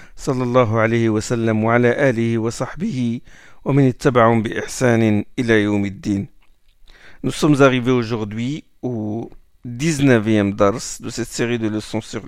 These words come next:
l'Itqan de l'imam Suyuti rahimahullah. Euh, bon, ce dars portera sur les règles de convenance à respecter lors de la récitation du Coran. Adab Tartil. qui est le trente-cinquième chapitre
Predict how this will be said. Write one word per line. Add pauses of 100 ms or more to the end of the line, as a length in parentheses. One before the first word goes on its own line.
l'Itqan
de
l'imam
Suyuti
rahimahullah. (760)
Euh,
bon,
ce
dars
portera
sur
les
règles
de
convenance
à
respecter
lors
de
la
récitation (460)
du
Coran.
Adab (100)
Tartil. (720)
qui
est
le
trente-cinquième
chapitre